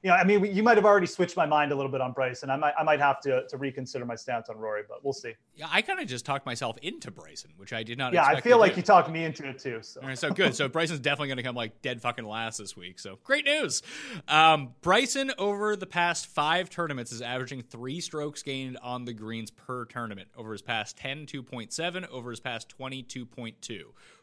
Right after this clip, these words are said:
Speaker 2: Rory is point five over his past five, point seven over his past ten, one point one over his past twenty.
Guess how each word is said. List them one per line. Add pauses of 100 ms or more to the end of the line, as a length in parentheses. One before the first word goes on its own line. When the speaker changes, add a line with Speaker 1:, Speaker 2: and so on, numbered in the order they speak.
Speaker 2:
Rory (540)
is
point
five
over
his
past
five,
point
seven
over
his
past
ten,
one
point
one
over
his
past
twenty.